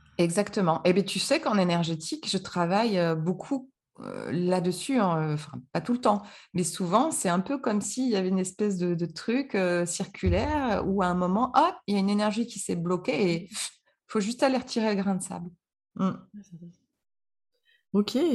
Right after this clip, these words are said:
Speaker 2: bon. On est à peu près à une heure. Euh, si t'avais un conseil pour les débutants ou même les non-débutants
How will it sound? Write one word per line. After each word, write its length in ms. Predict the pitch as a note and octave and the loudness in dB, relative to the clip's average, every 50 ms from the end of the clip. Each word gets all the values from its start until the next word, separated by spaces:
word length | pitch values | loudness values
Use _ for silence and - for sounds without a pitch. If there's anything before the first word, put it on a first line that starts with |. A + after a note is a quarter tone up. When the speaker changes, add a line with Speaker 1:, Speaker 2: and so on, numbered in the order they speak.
| F3 | 2
Speaker 2:
bon. 400 | D#3+ D3+ E3+ G#3+ B3+ A#3 F3+ F3 - - _ _ _ _ _ _ _ _ _ _ _ _ _ _ _ | 2 2 2 4 4 2 2 0 -2 -8 _ _ _ _ _ _ _ _ _ _ _ _ _ _ _
On 80 | - D#3 | -6 -2
est 80 | D#3+ D#3 | -2 -2
à 100 | D3+ D3+ | -2 -2
peu 120 | - - | -4 -10
près 160 | - - G3+ | -4 -2 2
à 40 | F#3 | 2
une 200 | E3+ D#3 D3 D3 | 2 2 2 2
heure. 500 | D#3+ G3+ E4+ G4+ - - - - _ _ _ _ _ _ _ _ _ _ _ _ _ _ - - | 0 0 0 -2 -6 -10 -16 -20 _ _ _ _ _ _ _ _ _ _ _ _ _ _ -8 0
Euh, 380 | E3+ F#3 F#3 F3+ F3+ F3+ F3+ F3+ F3 F3+ | 4 6 6 8 8 6 6 4 2 0
si 180 | - - - | -2 -4 0
t'avais 220 | - C#4+ A#3 C4 D#4 | 2 2 4 4 4
un 120 | C4 G3+ | 4 4
conseil 540 | F3+ - A3+ A3 - - E3 D3+ D3+ D#3 F3 - _ _ _ _ _ _ _ _ _ _ _ _ | 4 2 0 -2 0 0 0 0 0 -4 -6 -10 _ _ _ _ _ _ _ _ _ _ _ _
pour 160 | - E3+ E3 | -2 0 2
les 80 | D#3 | 2
débutants 600 | C#3+ D3+ E3+ E3 E3+ F3 F3 - E3 F3 G3+ G#3+ G3+ | 4 4 4 4 4 0 0 2 2 2 4 4 4
ou 600 | E3 D3+ D3 D3 D3 D3 D3 D3 C#3+ C#3+ D3 D3+ - _ _ - | 4 2 2 0 0 0 0 0 -2 -2 -4 -8 -14 _ _ -6
même 200 | D3 D#3+ F#3 G3 | -2 0 0 2
les 140 | F3 D3+ C#3+ | 2 0 0
non-débutants 1000 | C#3+ C#3+ D3 D3+ D#3+ F3+ F3+ F3 D#3+ D3 D#3+ D3+ - - - - - A#3 C#4+ | -2 -2 -2 0 2 2 4 4 4 2 0 -6 -8 -8 -8 -6 -6 -6 -8